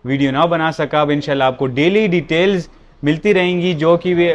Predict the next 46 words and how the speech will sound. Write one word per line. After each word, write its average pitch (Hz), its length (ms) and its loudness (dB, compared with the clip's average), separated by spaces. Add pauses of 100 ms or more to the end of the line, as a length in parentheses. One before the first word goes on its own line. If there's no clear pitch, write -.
मोबाइल्स 139 540 0
के 175 100 0
हवाले 135 360 4
से, 147 180 -2
अगर 131 180 2
कोई 131 180 -4
मोबाइल 120 360 -2
नया 165 220 0
आता 156 260 0
है 156 280 0
या 127 160 0
प्राइसेस 165 400 -2
के 180 80 -2
हवाले 151 200 0
से 151 100 -2
अपडेट 131 300 -2
आपको, 139 300 -2
अ, 127 880 -2
time 165 240 0
to 143 120 -4
time 143 220 0
आपको 131 280 -2
मिलती 127 280 -2
रहेंगी। 104 300 -6
So 170 180 -2
आज 196 140 2
भी 214 140 0
इस 214 160 -6
वीडियो 214 180 2
में 208 60 -2
बात 180 200 2
करने 196 200 0
वाले 170 220 0
हैं 180 140 -2
न्यू 185 120 -4
मोबाइल 156 260 0
के 151 100 -6
प्राइसेस 139 360 -4
के - 80 0
हवाले 127 260 2
से। 143 220 0 (320)
हमारे 151 180 0
पास 185 360 -4
दिन 170 280 -2
ब 196 100 4
दिन 180 340 -2